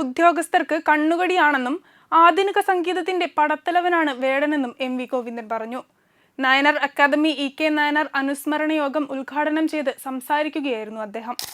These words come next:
വേടന്റെ പാട്ട് കലാഭാസമാണെന്നും ജാതി ഭീകരതയാണെന്നുമാണ് സനാതന വക്താക്കളായ ആർ എസ് എസുകാർ പറയുന്നതെന്ന് എം വി ഗോവിന്ദൻ പറഞ്ഞു. ആധുനികമായ മ്യൂസിക് സംവിധാനത്തിന്റെ പടനായകനാണ്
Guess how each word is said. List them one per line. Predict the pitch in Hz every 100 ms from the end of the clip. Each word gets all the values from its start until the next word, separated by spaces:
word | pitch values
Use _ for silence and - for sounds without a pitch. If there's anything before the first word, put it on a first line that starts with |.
| - 294
വേടന്റെ | 349 381 403 427 453
പാട്ട് | 403 381 381 294 311
കലാഭാസമാണെന്നും | 311 320 330 349 330 370 320 294 277 302 277 311
ജാതി | 302 311 349 302
ഭീകരതയാണെന്നുമാണ് | 311 349 349 349 320 302 320 339 277 247 - -
സനാതന | 269 269 277 311 311 294
വക്താക്കളായ | - - 294 302 277 240 285 277 285
ആർ | 320
എസ് | 320 330
എസുകാർ | 302 330 -
പറയുന്നതെന്ന് | 277 277 302 302 285 262 226 -
എം | 240
വി | 240 240
ഗോവിന്ദൻ | 233 233 226 226
പറഞ്ഞു. | 220 254 - _ _ _ _ -
ആധുനികമായ | 262 262 311 320 339 330 339 294
മ്യൂസിക് | 302 302 339 -
സംവിധാനത്തിന്റെ | 330 302 277 311 320 294 320 311 - -
പടനായകനാണ് | 277 285 320 320 320 311 277 220